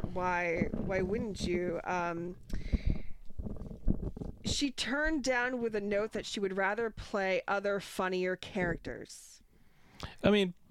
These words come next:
Speaker 2: Barbara was funny a couple of times.
Speaker 1: Well, I think it's all in the delivery, you know, like, the, the lines weren't really that funny.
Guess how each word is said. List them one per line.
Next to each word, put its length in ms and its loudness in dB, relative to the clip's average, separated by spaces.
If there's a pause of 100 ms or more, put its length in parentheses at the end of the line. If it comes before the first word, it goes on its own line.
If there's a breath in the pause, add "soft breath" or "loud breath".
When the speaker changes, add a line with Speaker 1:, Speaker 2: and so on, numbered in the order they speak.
(160)
Speaker 2:
Barbara 280 6
was 200 4
funny 300 2
a 40 4
couple 320 4
of 60 2
times. 540 0
Speaker 1:
Well, 180 4
I 140 0
think 240 0
it's 200 -2
all 280 8
in 140 2
the 100 4
delivery, 1400 2
you 100 2
know, 180 2
like, 260 0
the, 280 2
the 120 4
lines 520 2
weren't 260 0
really 260 2
that 240 2
funny. 640 0